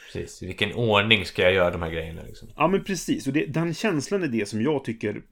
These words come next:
Speaker 2: eh, liknade Terraforming Mars mest.
Speaker 1: Mm.
Speaker 2: Även om det, det finns an-, alltså, speltekniska eller spelmekaniska likheter också, så var det känslan i spelet som, som verkligen var liknande för mig.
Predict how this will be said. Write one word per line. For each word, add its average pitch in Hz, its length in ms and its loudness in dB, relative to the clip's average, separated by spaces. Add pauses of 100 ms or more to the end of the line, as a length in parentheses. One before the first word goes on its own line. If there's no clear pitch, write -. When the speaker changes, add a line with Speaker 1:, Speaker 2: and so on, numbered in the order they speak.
Speaker 2:
eh, 101 240 -4
liknade 101 480 -8
Terraforming 92 440 -8
Mars - 200 -12
mest. - 360 -4
Speaker 1:
Mm. 104 140 0
Speaker 2:
Även 110 120 -2
om 104 320 -6
det, 101 220 -12
det 113 100 -4
finns 104 160 -4
an-, 98 320 -10
alltså, 98 180 -6
speltekniska 110 840 -2
eller 101 100 0
spelmekaniska 110 720 -2
likheter 113 360 -2
också, - 200 -10
så 101 120 -12
var 104 100 -2
det 101 100 -2
känslan 151 680 -2
i 143 40 2
spelet - 480 -10
som, 95 360 -8
som 98 180 -8
verkligen 90 480 -8
var 80 260 -10
liknande 85 540 -14
för - 120 -14
mig. - 140 -18